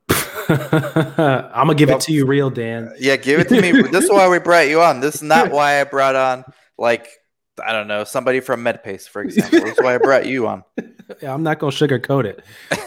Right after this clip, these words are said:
Speaker 2: <laughs>
Speaker 1: Um, but yeah, Caleb, good question.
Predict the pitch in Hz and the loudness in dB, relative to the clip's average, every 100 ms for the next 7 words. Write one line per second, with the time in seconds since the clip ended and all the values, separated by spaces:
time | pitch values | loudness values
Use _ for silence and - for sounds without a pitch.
0 | - - 127 123 120 - 139 143 156 139 | 0 2 0 0 -2 -4 -2 0 2 2
1 | 127 123 - _ _ _ 147 143 135 131 | 0 -4 -12 _ _ _ -2 -2 0 -2
2 | 151 143 135 135 113 | -4 -2 -2 -4 -12